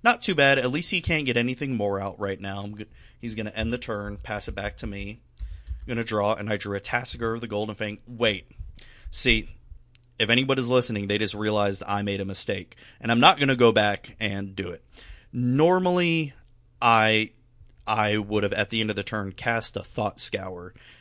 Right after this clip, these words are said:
at the end of my turn, at the end of the elf player's turn. That way to put two cards in my graveyard and draw a card.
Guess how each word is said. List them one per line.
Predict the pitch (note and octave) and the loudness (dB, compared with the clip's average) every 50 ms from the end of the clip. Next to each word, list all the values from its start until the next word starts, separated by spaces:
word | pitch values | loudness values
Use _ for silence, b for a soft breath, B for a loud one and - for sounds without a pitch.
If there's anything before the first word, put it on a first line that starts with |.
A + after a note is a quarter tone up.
| B B - | B B 0
at | A#2 A2 - | 0 0 0
the | A#2+ G#2+ A2 | -2 -4 -2
end | - A2 G#2+ G#2 G#2 | -2 -2 -2 0 0
of | G#2 G2 G2 | 0 -2 0
my | G#2 G#2 G2+ G2 | -2 -2 -2 -2
turn, | F#2+ - A2+ G#2 G2+ G2 G2 F#2+ F#2 - _ _ - - - - - - | -4 -6 -6 -6 -6 -6 -8 -10 -12 -16 _ _ -20 -20 -20 -12 -2 -2
at | A2 G#2 | -2 -2
the | - B2+ G2 | -2 -4 -2
end | A#2 A#2 A2+ G#2+ G#2 | 0 0 0 2 0
of | G#2 G#2 G2+ G2 F#2 - - | 2 2 0 -2 -4 -10 -12
the | - A2 A2 G#2 - | -8 -4 0 2 4
elf | G#2+ G2+ G2 - | 4 2 0 -2
player's | - - G2+ F#2 F#2 F2+ F2+ - | -6 -6 -6 -6 -6 -8 -10 -10
turn. | - - G#2 F#2 - - G#2 _ b b b b b b b - | -10 -10 -12 -12 -12 -18 -20 _ b b b b b b b -4
That | A#2+ G2+ D2+ | -4 -2 -2
way | G2+ G2+ G2+ | -2 -2 -2
to | G2 F#2+ | -2 -4
put | - - G2 - - - | -4 -4 -4 -6 -6 -8
two | - - C#3+ C#3 | -4 -4 -4 -2
cards | - C3+ B2+ A#2 A2 G#2+ | 2 2 2 2 0 -2
in | A#2 A2 | -2 -2
my | G#2+ G#2 G2+ | 0 -2 0
graveyard | G2 A2+ G#2 G2+ G2 G2 G#2 G2 G2 F#2+ F#2+ F#2+ | 0 0 0 0 0 0 0 0 0 0 -4 -4
and | G2 G2+ G2 F#2 | -8 -8 -8 -6
draw | - G2 F#2 F2 F2 | -6 -4 -4 -4 -6
a | F2 | -10
card. | - - F2 E2 - - | -12 -12 -14 -14 -14 -18